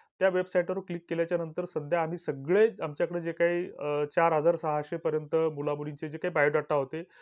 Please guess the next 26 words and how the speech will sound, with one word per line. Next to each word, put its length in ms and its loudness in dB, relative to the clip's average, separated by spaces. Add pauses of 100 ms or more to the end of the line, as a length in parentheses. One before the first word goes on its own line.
(160)
ते 60 -2
सगळे 300 4
आम्ही 180 6
हाईड 300 4
केलेले 240 0
आहेत, 260 2
अदृश्य 440 0
केलेले 280 -2
आहेत. 220 0 (540)
अ, 160 4
त्यांना 420 2
आम्ही 140 -2
गेल्या 240 4
चार 180 0
पाच 160 -2
दिवसापासून 460 -2
मेसेज 420 2
टाकतो 260 2
आहोत 240 4
WhatsApp-ला. 520 -2 (520)
बऱ्याच 260 2
जणांनी 320 -2
ते 120 -4
मेसेज 360 -6
पाहिलेले 300 -4
आहेत, 120 -2